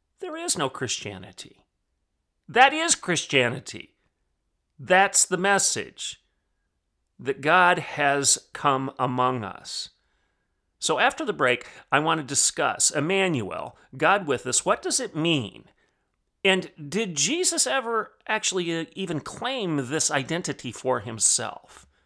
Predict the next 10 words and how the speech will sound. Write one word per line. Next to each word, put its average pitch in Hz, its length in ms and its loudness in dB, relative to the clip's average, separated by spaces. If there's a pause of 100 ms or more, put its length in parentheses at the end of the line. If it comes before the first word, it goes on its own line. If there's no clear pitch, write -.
(500)
Because 147 280 -8
my 151 140 0
buddy 202 500 -4 (1120)
at - 140 -10
the 139 80 -10
Tulsa 139 380 -4
Rhinos 147 600 -2
is 139 140 -4
implying 160 540 -6
that, 135 200 -6